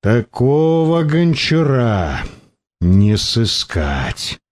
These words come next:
сказал Глумский. И совсем уж не впопад добавил: «Сына я хотел на его дочери женить».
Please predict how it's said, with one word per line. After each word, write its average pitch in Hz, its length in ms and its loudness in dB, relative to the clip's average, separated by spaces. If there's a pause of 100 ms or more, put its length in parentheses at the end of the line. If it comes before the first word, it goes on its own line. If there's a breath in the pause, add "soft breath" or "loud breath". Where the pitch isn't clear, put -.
(220)
сказал 87 480 -2
Глумский. 85 680 -2 (640 loud breath)
И 147 100 2
совсем 196 500 -2
уж 196 260 -2
не 175 120 0
впопад 165 640 -2
добавил: 95 720 0 (680)
«Сына 139 640 0
я 104 240 0
хотел 101 580 -2
на 95 160 2
его 104 460 0
дочери 82 880 -2
женить». 78 760 -2